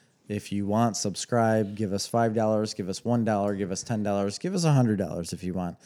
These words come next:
It's all up to you whether you want to do it or not. We don't, uh, force you into it.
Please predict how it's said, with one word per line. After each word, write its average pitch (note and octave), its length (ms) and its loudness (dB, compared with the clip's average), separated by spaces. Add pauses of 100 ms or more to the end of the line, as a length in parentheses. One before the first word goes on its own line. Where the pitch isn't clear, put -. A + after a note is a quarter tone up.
(260)
It's D3+ 180 6
all B2+ 180 8
up A#2+ 140 6
to B2 100 4
you G#2+ 400 6 (320)
whether A2 240 4
you A2 140 4
want G#2+ 160 2
to G2 80 -4
do G2+ 160 0
it G2 60 2
or F2+ 80 2
not. E2+ 360 -2
We A#2 260 4
don't, G#2+ 520 2 (220)
uh, F2+ 300 0
force D3 360 4
you D#3 140 2
into D3+ 200 2
it. D#3 220 2